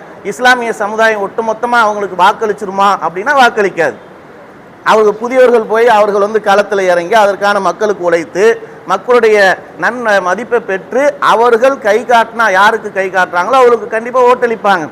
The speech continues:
இப்போது அந்த சூழல் இருக்கான்னா, அவர்கள்ட்ட இளைஞர்கள் இருந்தாலும், இளைஞர்கள் இருந்தாலும் ஓட்டாக மாறாது. அந்த ஓட்டாக மாறுவதாக இருந்தால், இஸ்லாமிய சமுதாயத்துடைய ஒட்டுமொத்த கோரிக்கையாக இருக்கக்கூடிய முதன்மையான கோரிக்கை தமிழகத்துல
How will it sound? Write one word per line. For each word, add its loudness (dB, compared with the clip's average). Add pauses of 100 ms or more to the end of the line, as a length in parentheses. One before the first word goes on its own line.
(120)
இப்போது 0
அந்த 0
சூழல் -2
இருக்கான்னா, -2 (280)
அவர்கள்ட்ட 0
இளைஞர்கள் 0
இருந்தாலும், -2
இளைஞர்கள் -2
இருந்தாலும் -2 (400)
ஓட்டாக 4
மாறாது. 2 (220)
அந்த -4
ஓட்டாக 2
மாறுவதாக 2
இருந்தால், 0 (220)
இஸ்லாமிய 0
சமுதாயத்துடைய -4
ஒட்டுமொத்த 0 (280)
கோரிக்கையாக 2
இருக்கக்கூடிய -4
முதன்மையான -2
கோரிக்கை -2
தமிழகத்துல 0